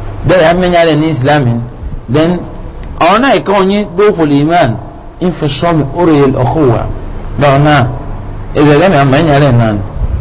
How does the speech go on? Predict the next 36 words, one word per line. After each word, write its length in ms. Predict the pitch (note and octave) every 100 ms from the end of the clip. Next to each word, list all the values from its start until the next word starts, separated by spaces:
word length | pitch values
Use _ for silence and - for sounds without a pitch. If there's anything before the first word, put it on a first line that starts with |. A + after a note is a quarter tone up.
| -
ọ̀sán 300 | A2+ C#3+ C3+
náà 160 | B2 A#2+ B2 - - - - - -
wọ́n 180 | -
yí 100 | - B2+
lọ́n 180 | C3 A#2+
lẹ́yìn 300 | B2+ A2+ -
problem 400 | A2+ G#2+ G#2 G2 -
ọ̀sán 240 | - A2 D3+
náà 140 | C#3
yí 80 | C3+
lọ́n 140 | C#3
lẹ́yìn 260 | C3 C#3 G#2+ - - - - - - -
wọ́n 140 | A2+
ní 80 | B2
tòun 320 | A#2+ G#2+ A#2 A#2+
náà 140 | A#2+
kọ́sán 340 | B2 C3 B2
ni 100 | G#2 F#2+
wọ́n 140 | A#2
ní 80 | A#2
tòun 260 | A#2 A2+
náà 100 | A2
kọ́sán 380 | A#2+ B2 B2 A2+
ni 100 | G2 F2+ F#2+ - - - - - -
lọ́kùnrin 320 | - A#2 A2
kọ́tà 220 | G#2+ A#2+ A#2
bí 80 | A2+
náà 180 | A2
kàn 140 | G2+ G2+
ní 160 | G2+ G2
ẹ̀yà 240 | A#2 G2+ F#2 - - - - - -
ẹ̀wọ́n 320 | - A#2+ C#3 A#2
ní 160 | G#2+ G2+ F#2 - - - -
ẹ̀yìn 280 | A2 G#2+ A2+
dọ́fọ̀lì 440 | A#2+ A#2 - G2
iman 380 | G2 F#2+ G#2 G#2